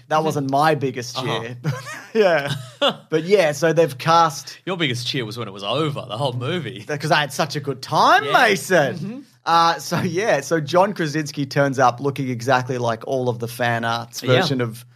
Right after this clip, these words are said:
Speaker 1: of Reed Richards.
Speaker 2: Yeah, down to the costume and the logo, I think.
Speaker 1: Pretty,
Speaker 2: Yeah.
Speaker 1: yeah, dead on to, to all of that.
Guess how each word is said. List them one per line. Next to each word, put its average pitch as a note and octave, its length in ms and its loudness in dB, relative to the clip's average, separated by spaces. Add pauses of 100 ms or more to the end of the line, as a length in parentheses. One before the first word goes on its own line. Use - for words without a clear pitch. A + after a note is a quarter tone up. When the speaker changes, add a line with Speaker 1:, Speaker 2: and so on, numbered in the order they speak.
(140)
Speaker 1:
of A#2 200 -8
Reed C#3 300 2
Richards. B2+ 640 -2
Speaker 2:
Yeah, C#3+ 140 -4
down D#3+ 200 2
to E3 60 -2
the D3 60 0
costume F3+ 560 -2
and D#3+ 80 -2
the C3 60 0
logo, F3 460 2
I F3 100 2
think. F3+ 260 -4
Speaker 1:
Pretty, C3 380 0 (140)
Speaker 2:
Yeah. B2+ 120 4
Speaker 1:
yeah, A#2 60 2
dead B2 260 2
on B2 200 2
to, A#2 240 -2
to C3+ 80 -4
all B2 240 0
of A2+ 100 -4
that. A#2 380 -4